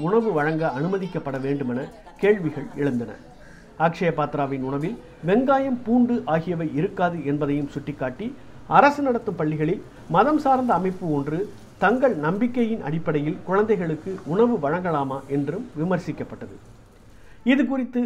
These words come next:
சென்னை மாநகராட்சி ஆணையரிடம் கேட்டபோது, இதுவரை எந்த அமைப்பும் மாநகராட்சி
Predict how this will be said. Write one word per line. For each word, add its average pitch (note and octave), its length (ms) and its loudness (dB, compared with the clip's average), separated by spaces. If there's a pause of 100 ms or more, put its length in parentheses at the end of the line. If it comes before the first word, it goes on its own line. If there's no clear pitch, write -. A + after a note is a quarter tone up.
(140)
சென்னை G#3 300 4 (120)
மாநகராட்சி E3+ 540 2 (140)
ஆணையரிடம் C#3+ 500 0
கேட்டபோது, C#3 420 -4 (380)
இதுவரை C4 520 2
எந்த A#3 260 2
அமைப்பும் A3+ 420 2 (120)
மாநகராட்சி A3+ 540 2